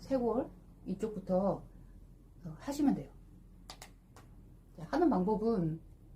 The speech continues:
그냥 슬슬 올렸다 내렸다 하시면 되는데,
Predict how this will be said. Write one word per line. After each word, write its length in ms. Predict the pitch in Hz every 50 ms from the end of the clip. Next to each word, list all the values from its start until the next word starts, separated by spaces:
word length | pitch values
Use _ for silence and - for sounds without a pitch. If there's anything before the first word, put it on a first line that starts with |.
| - - - - - - - - - - - - - - - - - - - -
그냥 320 | - 226 240 240 202 170
슬슬 480 | - - 277 269 285 269 226 180 - - - - - - - - - - - - - - - - - - - - - - - - - - - -
올렸다 240 | 190 220 226 220 208
내렸다 320 | 170 170 170 175 175 196 196
하시면 200 | 196 214 214 196
되는데, 500 | 170 156 147 143 147 180 185 156 - -